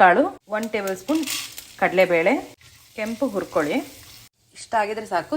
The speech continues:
ತೆಗ್ದಿಟ್ಕೊಂಬಿಡಿ. ಖಾರ ನೋಡಿ ಹಾಕೊಳ್ಳಿ. ಒಂದು ಎಂಟು ಹಸಿಮೆಣಸಿನ್ಕಾಯಿ, ಒಂದು ನಾಲ್ಕು ಬೆಳ್ಳುಳ್ಳಿ, ಸ್ವಲ್ಪ ಕರ್ಬೇವಿನ ಸೊಪ್ಪು, ಒಂದು ಎರಡು ಡ್ರಾಪ್ ಎಣ್ಣೆ ಹಾಕೊಳ್ಳಿ. ಒಂದು ಅರ್ಧ ಟೇಬಲ್ ಸ್ಪೂನ್ ಜೀರಿಗೆ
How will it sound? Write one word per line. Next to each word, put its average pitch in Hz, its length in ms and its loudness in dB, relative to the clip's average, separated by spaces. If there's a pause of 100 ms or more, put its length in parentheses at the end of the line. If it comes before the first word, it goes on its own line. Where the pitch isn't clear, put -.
(120)
ತೆಗ್ದಿಟ್ಕೊಂಬಿಡಿ. 160 680 -2 (880)
ಖಾರ 226 200 2 (160)
ನೋಡಿ 240 240 0
ಹಾಕೊಳ್ಳಿ. 226 360 2
ಒಂದು 185 120 2 (120)
ಎಂಟು 214 260 0
ಹಸಿಮೆಣಸಿನ್ಕಾಯಿ, 180 800 0 (420)
ಒಂದು 208 200 -12
ನಾಲ್ಕು 196 360 -2 (100)
ಬೆಳ್ಳುಳ್ಳಿ, 170 460 2 (920)
ಸ್ವಲ್ಪ 226 240 -6 (140)
ಕರ್ಬೇವಿನ 175 380 2
ಸೊಪ್ಪು, 165 260 -4 (680)
ಒಂದು 185 200 -12
ಎರಡು 240 180 -2
ಡ್ರಾಪ್ 202 260 2
ಎಣ್ಣೆ 165 240 -2
ಹಾಕೊಳ್ಳಿ. 151 360 0 (2750)
ಒಂದು 208 160 -4
ಅರ್ಧ 185 160 0 (100)
ಟೇಬಲ್ 196 280 -2
ಸ್ಪೂನ್ 240 260 0
ಜೀರಿಗೆ 160 360 -2